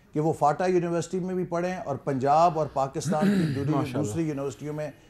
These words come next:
Speaker 1: जाके पढ़ें। अब इनकी एक सूबे की बात आ जाए, खैबर मेडिकल कॉलेज को हमने एक अरब रुपए का प्रोजेक्ट दिया कि वहाँ लिवर ट्रांसप्लांट हो।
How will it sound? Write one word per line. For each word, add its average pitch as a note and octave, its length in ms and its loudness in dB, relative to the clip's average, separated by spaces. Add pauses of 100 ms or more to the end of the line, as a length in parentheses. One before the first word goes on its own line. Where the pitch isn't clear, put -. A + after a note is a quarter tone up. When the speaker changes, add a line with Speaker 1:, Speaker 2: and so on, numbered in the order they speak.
(140)
Speaker 1:
जाके C#3+ 280 4
पढ़ें। C3+ 200 -2
अब D3 160 0
इनकी F#3+ 280 2
एक G#3 160 6
सूबे F#3 280 2
की E3+ 120 -2
बात D3+ 260 2
आ C3 100 2
जाए, A2+ 220 -4 (680)
खैबर F#3 400 4
मेडिकल E3+ 480 0
कॉलेज C#3+ 440 -2
को A2+ 420 -6 (240)
हमने F3+ 320 0
एक G3 500 4
अरब E3+ 280 0
रुपए D3 320 0
का D3+ 140 -2
प्रोजेक्ट C3 500 -4
दिया B2+ 380 -2
कि C#3+ 160 -4
वहाँ B2+ 240 0
लिवर C#3 280 2
ट्रांसप्लांट A#2+ 680 -4
हो। F2 140 -10